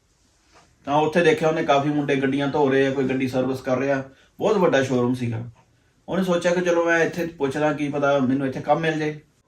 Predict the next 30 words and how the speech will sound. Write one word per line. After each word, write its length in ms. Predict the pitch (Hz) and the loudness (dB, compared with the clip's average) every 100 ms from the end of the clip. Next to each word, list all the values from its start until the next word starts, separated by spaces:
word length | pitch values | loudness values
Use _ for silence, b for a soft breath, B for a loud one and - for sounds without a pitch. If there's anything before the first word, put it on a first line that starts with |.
| _ _ | _ _
ਉਹ 100 | - | -2
ਜਾ 160 | 165 151 | 4 4
ਕੇ 160 | 151 165 | 4 0
ਅੰਦਰ 200 | 160 160 | 2 2
ਮੁੰਡੇ 260 | 143 147 | 2 2
ਨੂੰ 100 | 151 | 0
ਪੁੱਛਦਾ 340 | 143 135 143 143 | -2 -2 -2 -2
ਕਿ 360 | 147 147 143 135 B B - | -2 -4 -6 -8 B B -4
"ਮੈਨੂੰ 200 | 143 156 | -2 0
ਕੋਈ 100 | 160 | 0
ਕੰਮ 200 | 143 135 | 0 0
ਮਿਲ 200 | 143 127 | 2 2
ਜਾਏਗਾ?" 260 | 135 143 | 0 0
ਉਹ 180 | 139 160 | -2 -4
ਕਹਿੰਦੇ 220 | 160 165 | -4 -2
ਵੀ 80 | 170 | 0
"ਇਹ 60 | 165 | 0
ਤਾਂ 80 | 165 | -2
ਸਿਕੰਦਰ 380 | - 135 135 | -2 0 0
ਅੰਕਲ 280 | 147 139 139 | 0 0 -2
ਜੀ 80 | 139 | -2
ਦੱਸ 220 | 123 117 | -2 -2
ਸਕਦੇ 300 | 120 123 123 | -4 -4 -4
ਆ", 40 | 143 | -6
ਕਿਉਂਕਿ 540 | - _ _ - 117 | -10 _ _ -10 -6
ਜਿਹੜਾ 240 | 131 139 | 0 2
ਸਾਰਾ 280 | 151 143 151 | 4 4 4
ਵੱਡਾ 260 | 143 131 135 | 4 2 0
ਸ਼ੋਰੂਮ 400 | 127 135 143 151 | 0 0 0 -2
ਸੀਗਾ 300 | 143 135 | -2 -2